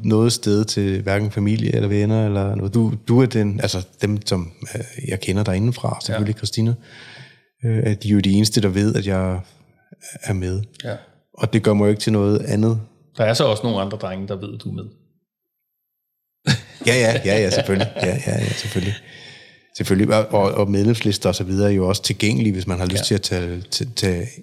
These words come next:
Speaker 1: ind og
Speaker 2: Altså,
Speaker 1: finde den slags, ikke?
Speaker 2: ja, man kan, altså, det, det er jo, øh, det, det, det er et svært emne, når man kommer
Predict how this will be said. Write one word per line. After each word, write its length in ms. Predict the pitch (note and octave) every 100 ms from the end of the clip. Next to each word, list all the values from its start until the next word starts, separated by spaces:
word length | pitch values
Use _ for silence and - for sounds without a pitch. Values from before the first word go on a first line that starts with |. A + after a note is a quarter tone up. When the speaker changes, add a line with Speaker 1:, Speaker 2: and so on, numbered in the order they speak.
| -
Speaker 1:
ind 100 | G#2
og 60 |
Speaker 2:
Altså, 140 | - -
Speaker 1:
finde 160 | F#2+ G2
den 140 | F#2
slags, 340 | - F2+ F#2 A2
ikke? 220 | A2 F2+
Speaker 2:
ja, 180 | F2 G#2 -
man 80 | A2
kan, 200 | G#2 G#2+
altså, 540 | A2+ - A2 A2 G#2 G#2+ -
det, 200 | A#2 A#2
det 60 | A#2+
er 40 |
jo, 300 | A#2+ A#2 A#2
øh, 480 | B2 A#2+ C3 C3+ C3+ - - _ _ _ -
det, 160 | - C2+ -
det, 320 | C#2+ C#2+ - - _ -
det 60 | E3+
er 20 |
et 80 | E3
svært 380 | G3 G#3 F3 -
emne, 320 | D#3 F3 F#3+
når 140 | F3 D3+
man 160 | C#3
kommer 280 | - C#3+